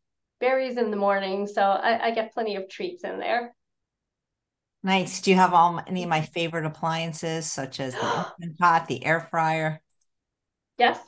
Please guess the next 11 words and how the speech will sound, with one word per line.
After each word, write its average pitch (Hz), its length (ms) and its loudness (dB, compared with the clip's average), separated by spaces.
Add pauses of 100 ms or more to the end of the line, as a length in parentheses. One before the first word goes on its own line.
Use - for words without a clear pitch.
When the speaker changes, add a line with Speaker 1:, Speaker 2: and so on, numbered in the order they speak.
(200)
Speaker 1:
yes. 254 240 2 (380)
<laughs> - 340 -20
And 311 1000 6
a 330 60 10
Vitamix. 302 640 6 (1040)
Speaker 2:
Vitamix, 147 520 0
Speaker 1:
Uh, 180 40 -2
Speaker 2:
nice. 160 480 6
Speaker 1:
yes, - 300 2 (280)
yes, 226 460 4
yes. 240 140 0